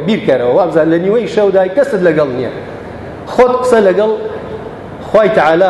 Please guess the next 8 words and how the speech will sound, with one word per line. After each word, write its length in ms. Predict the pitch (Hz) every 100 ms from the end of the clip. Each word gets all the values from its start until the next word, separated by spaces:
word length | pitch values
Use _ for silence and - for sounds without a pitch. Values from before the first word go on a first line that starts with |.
| 156
ئەکەی، 280 | 143 190 214 - 185
مناجاتی 560 | 160 156 170 180 175 151
لەگەڵ 220 | 151 170 160
ئەکەی، 220 | 147 180 170
لەگەڵ 200 | 156 180 170
خوا 160 | - 208 -
خەلوەیەکت 640 | - 156 165 156 123 117 117
هەیە. 180 | 113